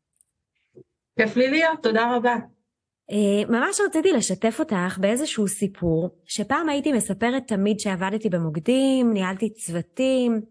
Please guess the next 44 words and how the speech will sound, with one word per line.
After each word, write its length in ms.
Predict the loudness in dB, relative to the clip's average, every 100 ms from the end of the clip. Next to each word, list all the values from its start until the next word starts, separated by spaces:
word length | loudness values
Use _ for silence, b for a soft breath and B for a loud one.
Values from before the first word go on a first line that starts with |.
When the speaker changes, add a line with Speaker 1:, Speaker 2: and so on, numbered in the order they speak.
| -8
Speaker 2:
הייתי 180 | -4 0
מספרת 420 | 0 -2 -2 -2
איזשהו 380 | -2 -2 -2 -4
סיפור, 380 | -4 -4 -2 -2
והייתי 260 | 0 -2 -2
מרגישה 500 | -2 -2 -4 -4 -4
שהוא 220 | -2 -2
סיפור 500 | -2 -4 0 2 2
מדהים. 640 | 0 -2 0 -2 -2 -4 -6 _ _ _ _ _
והוא 180 | 0 2
באמת 260 | 2 0 -2
היה 220 | 0 0 0 2
מדהים, 160 | 2 2
הוא 120 | 0
מאוד 280 | 2 0 0
שירת 340 | -2 -2 -2
אותי 200 | -2 2
לאותו 300 | 2 0 0
מסר 320 | 0 0 -2
שרציתי 520 | -4 -4 -2 -2 0
להביא. 520 | 0 0 -4 -2 -2 -2 b b b b b b _ _ _
אה, 240 | -2 0 0
אני 180 | 0 0
אשתף 380 | -2 -4 -4
אותך, 240 | -2 -2 0
אני 120 | 0
מקווה 400 | -2 -2 -4 -4
שאת, 360 | -2 -2 -2 -2
אה, 160 | 0 2
לא, 520 | 2 2 2 0 -2 -2
לא 140 | -2 0
תסגרי 540 | 0 2 2 2 2
לי 120 | 2
ככה 320 | 0 -2 -2 -4
את 100 | 0
כל 220 | 0 0
הזה 260 | 0 0
ברגע 320 | 2 2 0 -2
שתשמעי 540 | -6 -6 -4 -2 -2
אותו, 180 | -2 -4
אבל 160 | -2
הסיפור 460 | -2 -2 2 2 4
הולך 220 | 2 0
ככה. 300 | -4 -4 -4